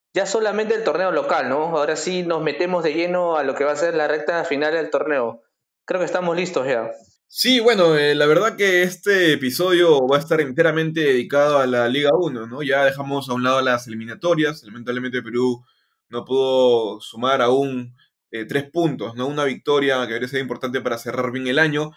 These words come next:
Speaker 2: Pero bueno, hay que pasar la página y ahora toca meternos al plano local. Y vamos rápidamente con el primer tema, que tiene que ver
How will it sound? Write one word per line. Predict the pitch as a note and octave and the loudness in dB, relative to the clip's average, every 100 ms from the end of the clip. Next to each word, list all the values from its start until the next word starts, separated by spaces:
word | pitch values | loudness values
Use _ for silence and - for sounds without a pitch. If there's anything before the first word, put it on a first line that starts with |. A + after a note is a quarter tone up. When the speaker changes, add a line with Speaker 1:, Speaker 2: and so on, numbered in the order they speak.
| _ _ - | _ _ 0
Speaker 2:
Pero | G#3 | 2
bueno, | G#3+ F#3+ F3 - | 4 2 -4 -6
hay | D#3+ | -4
que | D#3 | -2
pasar | C#3 D#3+ | -2 -2
la | D3+ | 0
página | D#3+ D#3+ D#3+ D#3 D#3 | 0 0 0 0 0
y | C3 | 2
ahora | C3 C#3 C3+ | 2 2 0
toca | C3+ C3+ | -2 -2
meternos | A#2+ B2+ C#3 | -2 -4 -4
al | B2+ G#2+ | -6 -4
plano | C3 C3+ C3+ - _ _ | -4 0 -2 -4 _ _
local. | B2 A#2+ A#2 - D3+ B2 G2+ _ _ _ - | 0 2 2 2 0 0 -4 _ _ _ -8
Y | C3 | 2
vamos | E3 F#3+ F#3+ F3 - - | 2 6 4 4 0 -2
rápidamente | - F#3+ E3+ F3 F3+ | 2 4 2 0 -2
con | E3+ | 0
el | D3+ A#2 | 0 0
primer | B2+ D3 D#3 | 2 2 2
tema, | F3 C#3+ A#2+ | 2 2 0
que | A#2 | -4
tiene | B2 E3 D#3+ | -2 -2 2
que | C#3+ | 4
ver | D#3+ G3 | 4 2